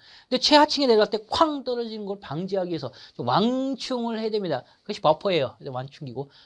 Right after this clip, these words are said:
조석기는 속도를 조절하는 데서 조속기예요. 속도 조절 장치고요. 카운터 웨이트 같은 경우에는 그냥 드는 것보다는 추를 둬가지고 얘가 이렇게 도르래로 해서 드는 것이 훨씬 더 부하가 덜 걸리겠죠. 그래서 그런,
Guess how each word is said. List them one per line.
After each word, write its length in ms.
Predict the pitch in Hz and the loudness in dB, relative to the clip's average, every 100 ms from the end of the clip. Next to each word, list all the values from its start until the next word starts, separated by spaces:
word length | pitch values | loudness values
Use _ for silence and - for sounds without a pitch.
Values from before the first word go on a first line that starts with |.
| _ | _
조석기는 360 | 180 214 214 | -4 -2 -2
속도를 480 | 196 - - 247 269 | -6 -8 -6 -4 -4
조절하는 300 | - 170 170 165 | -2 0 2 0
데서 100 | - | -4
조속기예요. 500 | 131 143 - 113 101 | -6 -6 -6 -8 -8
속도 300 | - - 160 | -12 -10 -8
조절 240 | 123 131 | -8 -8
장치고요. 480 | 117 - - 123 190 - - _ | -10 -12 -12 -10 -10 -12 -20 _
카운터 320 | - 247 247 | 2 2 2
웨이트 280 | 160 151 - | 0 0 0
같은 260 | 190 185 175 | -4 -6 -8
경우에는 420 | 160 135 123 165 _ _ _ | -8 -8 -8 -10 _ _ _
그냥 300 | - 208 285 | -2 2 2
드는 220 | - 185 202 | 2 0 2
것보다는 420 | 190 156 147 131 _ _ - | 2 0 -2 -8 _ _ -4
추를 280 | - 339 | 4 6
둬가지고 540 | 233 202 175 151 131 - - | 8 8 6 2 -4 -4 0
얘가 200 | 170 220 | 2 2
이렇게 440 | 160 160 131 - | 2 0 -2 0
도르래로 640 | 165 202 202 175 147 131 | 4 8 10 12 10 6
해서 260 | 123 113 165 - _ | 2 0 -4 -6 _
드는 200 | - 120 | -12 -8
것이 160 | 123 | -8
훨씬 280 | 196 208 190 | -8 -8 -6
더 200 | 165 135 - _ - - | -6 -6 -10 _ -20 -12
부하가 340 | - 156 185 - | -2 0 0 0
덜 320 | 170 180 185 | 0 2 0
걸리겠죠. 720 | 185 180 190 240 - 151 - - _ _ | 0 2 0 -4 4 4 4 -4 _ _
그래서 120 | 147 | -14
그런, 300 | 135 135 175 | -8 -6 -8